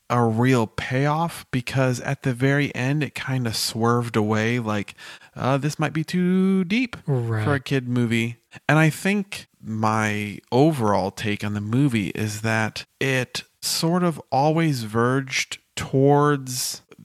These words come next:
Speaker 1: we could really make a statement here, or we could really have a powerful message. But at the end, it's, I think, I think this was a director handoff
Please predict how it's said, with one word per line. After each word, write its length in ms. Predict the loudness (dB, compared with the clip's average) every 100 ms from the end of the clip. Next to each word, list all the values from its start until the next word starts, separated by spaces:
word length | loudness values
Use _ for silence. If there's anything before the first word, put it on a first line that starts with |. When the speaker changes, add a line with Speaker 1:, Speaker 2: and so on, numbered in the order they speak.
| -20 -10
Speaker 1:
we 220 | 0 0
could 180 | 2 -2
really 320 | 0 2 2
make 400 | 2 2 0 0
a 260 | -2 0 -2
statement 580 | -2 0 0 0 -4 -2
here, 420 | -2 0 -2 -4
or 160 | -2 0
we 140 | 0
could 200 | -2 -4
really 320 | 0 0 0 -2
have 220 | -2 -2
a 80 | -2
powerful 480 | 0 2 2 0
message. 880 | -2 2 2 0 -2 -2 -4 -8 -10 _ _ _ _
But 240 | 4 4
at 160 | 2 -2
the 120 | 2
end, 440 | 4 4 4 0 -4 _
it's, 380 | -8 -6 -6 -8 -4
I 80 | -4
think, 220 | 0 0 0
I 160 | -4
think 300 | -6 -8 -4
this 200 | -2 0
was 120 | 0
a 60 | 0
director 420 | 2 2 2 0
handoff 680 | 0 0 2 2 0 -4 -14